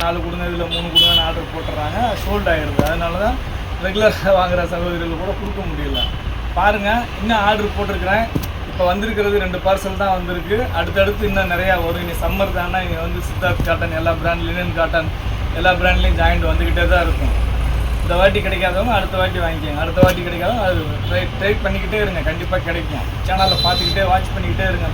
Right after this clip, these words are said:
பாய் என்ன போடுறாரு அப்படின்னு. இங்க பாருங்க, எல்லாமே சூப்பரா இருக்கு, ஃபர்ஸ்ட் கிளாஸா இருக்கு. இது ஒண்ணு மட்டும்தாம்மா உன் குருவி போட்டிருக்கு. நம்ம Insta பேஜை ஃபாலோ பண்ணாதவங்க Insta பேஜை ஃபாலோ பண்ணிக்கோங்க. Insta-ல வந்து பாத்தீங்கன்னா, சிஃபானா டெக்ஸ்டைல் தான் Insta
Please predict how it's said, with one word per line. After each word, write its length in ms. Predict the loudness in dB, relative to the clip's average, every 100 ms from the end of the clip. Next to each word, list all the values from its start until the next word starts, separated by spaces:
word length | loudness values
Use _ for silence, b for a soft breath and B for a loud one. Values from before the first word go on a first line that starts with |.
| 2
பாய் 200 | 2 2
என்ன 100 | 0 0
போடுறாரு 420 | 0 0 2 2 2
அப்படின்னு. 340 | 0 0 0 0
இங்க 120 | -2 0
பாருங்க, 240 | 0 -2 -4 -4 -4 -4 -4 -4 -4 -4 -4 2
எல்லாமே 280 | 2 2 0
சூப்பரா 380 | -2 0 4 4
இருக்கு, 180 | 4 2 0
ஃபர்ஸ்ட் 220 | 0 2
கிளாஸா 320 | 4 4 2 2
இருக்கு. 260 | 0 -2 -4 -4 -2 -2 -4 -4 -6 -4 -4 -4 -6 -6 -6 -6 -4 -4 -6 -6 -6 -6 -6
இது 120 | -4 -4
ஒண்ணு 140 | -2 0
மட்டும்தாம்மா 500 | 0 0 2 4 4 2 2
உன் 200 | -2 -2 -2
குருவி 260 | 0 0 0
போட்டிருக்கு. 460 | -2 -4 -4 -4 -4 -4 -4 -6 -6 -8 -6 -6 -8 -6 -6 -6
நம்ம 180 | -4 -2
Insta 180 | -2 0 2
பேஜை 200 | 2 2 4
ஃபாலோ 200 | 4 4
பண்ணாதவங்க 420 | 4 2 2 2 0
Insta 180 | 2 2 2
பேஜை 180 | 0 0
ஃபாலோ 180 | 2 2 0
பண்ணிக்கோங்க. 380 | 2 2 0 0
Insta-ல 320 | 2 4 4
வந்து 140 | 2 0
பாத்தீங்கன்னா, 340 | 0 -2 0 -2 -2
சிஃபானா 380 | 0 2 4 2 0
டெக்ஸ்டைல் 420 | -2 -2 -2 -2
தான் 100 | -2
Insta 260 | -4 -2